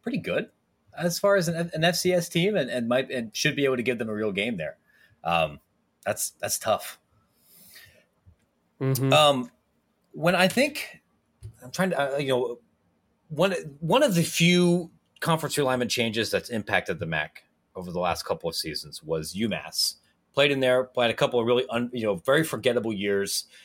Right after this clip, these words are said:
Speaker 1: Doesn't wanna put the, all of their sports in the mac, so then they leave and they go independent, and they, they, they're joined here by uconn and a handful of other, uh, schools that would like to be in a league and aren't.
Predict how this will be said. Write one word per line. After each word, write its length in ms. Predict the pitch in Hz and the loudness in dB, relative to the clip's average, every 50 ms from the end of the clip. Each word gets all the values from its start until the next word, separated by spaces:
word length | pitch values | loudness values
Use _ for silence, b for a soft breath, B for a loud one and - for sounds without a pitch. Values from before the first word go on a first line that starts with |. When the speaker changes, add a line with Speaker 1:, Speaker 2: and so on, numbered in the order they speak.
| b b b b _ _ | b b b b _ _
Speaker 1:
Doesn't 420 | - 131 127 117 139 139 - - 123 | 2 2 2 2 0 -4 -6 -6 -2
wanna 220 | 117 123 131 123 | 0 2 2 2
put 180 | 120 - 131 - | 0 -2 -4 -4
the, 80 | - | -2
all 200 | - 117 117 120 | 0 2 4 4
of 60 | 123 | 4
their 100 | 120 117 | 2 0
sports 340 | - - - 117 110 104 - | -2 -2 -2 -2 -2 0 0
in 100 | 117 107 | -2 -2
the 60 | 101 | -2
mac, 240 | 95 95 92 95 - | -2 -2 -2 -4 -4
so 100 | - 120 | -6 -4
then 140 | 104 107 98 | -2 -2 0
they 100 | 107 107 | 0 -2
leave 400 | 117 160 202 - - - - - - | -2 -2 -2 -4 -6 -10 -20 -18 -12
and 100 | 95 92 | -8 -6
they 80 | 98 101 | -4 -2
go 200 | 95 104 101 101 | 0 0 0 0
independent, 540 | 101 98 98 - 101 98 95 92 101 98 98 | -2 -4 -6 -6 -6 -6 -4 -4 -4 -2 -2
and 140 | 90 82 | -2 -4
they, 160 | 80 82 82 80 - | -4 -6 -6 -6 -4
they, 220 | 85 82 80 - _ - | -6 -6 -6 -6 _ -6
they're 160 | 85 80 78 | -4 -4 -4
joined 360 | 76 - 104 95 95 98 92 | -4 -4 -4 -4 -4 -4 -6
here 140 | - 98 90 | -6 -6 -6
by 220 | 82 78 78 76 | -4 -4 -6 -4
uconn 520 | 90 135 190 208 165 - 151 143 135 135 131 | -4 -4 -4 -2 -2 -2 -2 0 0 -2 -2
and 100 | 123 117 | -2 -2
a 60 | 107 | 0
handful 420 | 107 135 151 147 143 - 143 131 | 0 0 0 -2 -2 -2 -2 0
of 100 | 123 107 | 0 0
other, 340 | 110 107 104 107 104 101 101 B B B B B B B | 0 0 2 2 2 0 0 B B B B B B B
uh, 140 | 104 104 | 2 4
schools 400 | 101 - - - 110 107 104 95 | 4 2 0 0 0 -2 0 -2
that 100 | - 101 | -2 -4
would 140 | 95 95 85 | -6 -4 -2
like 200 | 101 120 131 131 - | 0 0 0 0 -2
to 120 | - 117 | -6 -6
be 220 | 92 - 117 117 | -4 -2 0 0
in 100 | 117 107 | 0 0
a 80 | 104 95 | -2 -2
league 220 | 95 92 92 85 | -2 -4 -4 -4
and 100 | 92 85 - | -8 -10 -12
aren't. 340 | - 78 73 - - - | -12 -14 -14 -14 -18 -20